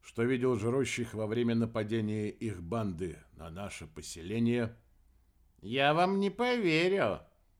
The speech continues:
Берецкий неприятно улыбнулся. «Кто оказался людоедом?» «Соседи!» —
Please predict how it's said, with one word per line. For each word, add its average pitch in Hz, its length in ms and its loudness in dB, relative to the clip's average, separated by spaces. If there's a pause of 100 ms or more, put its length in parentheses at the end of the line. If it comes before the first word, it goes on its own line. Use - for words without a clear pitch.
(100)
Берецкий 139 640 -2
неприятно 139 640 0
улыбнулся. 90 680 -4 (420)
«Кто 175 580 4 (140)
оказался 147 960 0
людоедом?» 110 880 0 (340)
«Соседи!» — 247 800 0